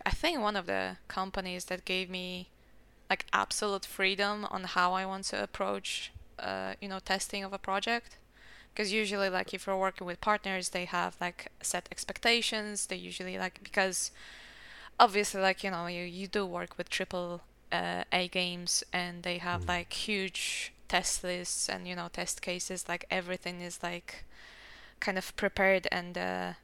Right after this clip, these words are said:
Speaker 1: which is good on one hand, but, you know, they don't give you much freedom.
Speaker 2: So what does
Speaker 1: Um,
Speaker 2: that mean? They, like, tell you, "We need you to test these zones and we need to test
Speaker 1: Yeah.
Speaker 2: these situations,"
Speaker 1: Yeah, they
Speaker 2: kind of thing?
Speaker 1: basically give you focus points or, or test cases, and
Speaker 2: Okay.
Speaker 1: you need to focus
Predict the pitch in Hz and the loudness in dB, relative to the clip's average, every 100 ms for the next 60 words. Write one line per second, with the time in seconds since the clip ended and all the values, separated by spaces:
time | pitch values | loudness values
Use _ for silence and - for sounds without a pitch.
0 | - - 214 - 95 - - - - - | -18 -6 -2 0 2 2 2 -2 -12 -20
1 | - - 202 185 180 180 208 185 180 180 | -4 2 2 2 0 2 2 2 -4 -4
2 | 180 175 175 - 185 175 175 190 190 - | -4 -4 -4 -8 -10 -8 -4 -4 -4 -2
3 | 196 190 180 196 180 175 180 - - 190 | -2 -2 -2 -4 -4 -6 -4 -4 -2 -2
4 | 190 175 170 170 - - - - - - | 0 -2 -4 -10 -16 -20 -20 -20 -20 -20
5 | - - - 120 110 92 90 82 85 85 | -20 -4 0 2 4 2 0 -2 -2 -2
6 | - 101 87 82 76 82 90 82 80 78 | -4 -4 -2 -2 -4 -2 -2 -2 -4 -6
7 | 87 80 87 82 78 78 80 78 80 80 | -6 -6 -6 -6 -4 -4 -4 -2 -4 -4
8 | 80 78 73 - 85 226 165 80 73 - | -2 0 -2 -4 0 2 2 0 -6 -8
9 | 87 - 156 214 180 170 - 233 214 208 | -8 -8 -4 0 2 0 0 2 6 4
10 | 214 196 190 190 202 185 - 180 - - | 2 0 -2 -2 -4 -4 -2 -2 -2 -4
11 | - 170 170 170 170 170 165 180 175 202 | -4 -4 -2 -2 -2 -4 -4 -4 -2 0
12 | 185 - - 190 185 - 180 175 - - | 0 -2 -2 -2 0 0 2 2 2 0
13 | 180 175 175 170 - 98 85 165 202 190 | -4 -6 -8 -14 -8 -6 -6 -4 -2 0
14 | 196 - 175 185 180 - | 0 2 2 2 0 0